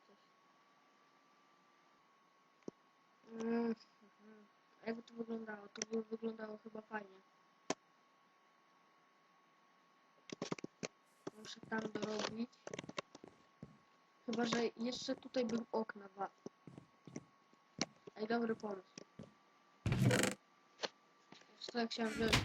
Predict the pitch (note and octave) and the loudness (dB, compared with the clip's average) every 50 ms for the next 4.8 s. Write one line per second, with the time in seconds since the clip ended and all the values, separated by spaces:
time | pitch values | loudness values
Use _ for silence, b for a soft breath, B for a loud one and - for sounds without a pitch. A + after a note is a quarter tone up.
0 | - - A3 A3+ - - - - - G3+ G#3+ G#3 G#3 G3+ G3+ G#3+ G#3+ A3 A#3 - | 2 0 -2 -2 -2 -6 -10 -18 -16 -14 -14 -14 -16 -12 -6 -4 -2 -2 -2 -4
1 | - - - - - - - - - - - - - - - - - - - - | -10 -18 -20 -20 -20 -20 -20 -20 -20 -20 -20 -20 -20 -20 -20 -20 -20 -20 -20 -14
2 | - - - - _ _ - - - G#3 G#3+ G#3+ A3 A3+ A3+ A3 A3 G3+ - - | -10 -10 -10 -10 _ _ -18 -14 -8 -6 -2 0 2 4 4 4 4 2 2 2
3 | A3+ A#3 A3 - A3+ A3 G#3 G#3 - - G#3+ - - - - G#3+ G#3 G#3 G#3+ G3+ | 2 2 0 0 -2 -4 -8 -10 -12 -14 -16 -20 -18 -16 -14 -12 -10 -8 -6 -6
4 | G3 G3 F#3+ F#3+ - - - - - G3 G3+ G3+ - G#3 G3+ | -6 -6 -8 -10 -10 -10 -6 -4 -4 -4 -4 -6 -12 -10 -4